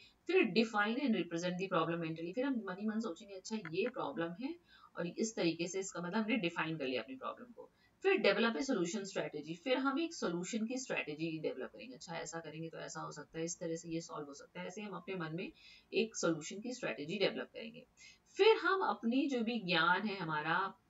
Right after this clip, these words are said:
उसको उस प्रॉब्लम के इर्द गिर्द लगाएंगे कि अच्छा, ये सॉल्यूशन काम करेगा कि ये सॉल्यूशन, मतलब बहुत सारे सॉल्यूशन हम लोग सोचते हैं ना दिमाग में।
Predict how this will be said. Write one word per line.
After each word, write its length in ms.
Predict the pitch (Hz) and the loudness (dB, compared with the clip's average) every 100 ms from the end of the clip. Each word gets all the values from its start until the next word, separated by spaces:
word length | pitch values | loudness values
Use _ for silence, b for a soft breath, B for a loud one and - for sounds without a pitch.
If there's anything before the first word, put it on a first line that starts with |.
| - | -14
उसको 280 | - - | -12 -6
उस 260 | 294 - 226 | -4 -2 -4
प्रॉब्लम 360 | - 165 160 170 | 0 0 2 -2
के 180 | 196 | -2
इर्द 260 | 269 170 160 | -2 0 0
गिर्द 200 | 165 180 | 0 0
लगाएंगे 480 | 170 139 131 156 160 | 0 0 -4 -6 -10
कि 140 | 147 | -4
अच्छा, 260 | 147 - 143 | -6 -4 -6
ये 260 | 147 160 | -4 -2
सॉल्यूशन 400 | 160 156 160 160 | -2 -4 -6 -6
काम 200 | 160 147 | -2 -2
करेगा 280 | 151 147 151 | -2 -6 -6
कि 120 | 156 | -8
ये 120 | 151 156 | -10 -8
सॉल्यूशन, 300 | 147 151 180 | -8 -8 -6
मतलब 180 | 269 226 | -2 -2
बहुत 200 | 233 247 | -2 -2
सारे 160 | 247 | -4
सॉल्यूशन 260 | 226 165 165 | -2 -2 -2
हम 120 | 156 | -4
लोग 140 | 151 | -8
सोचते 280 | 160 151 - | -10 -10 -10
हैं 80 | - | -8
ना 60 | 320 | -4
दिमाग 260 | - 156 | -2 -2
में। 120 | 160 | -4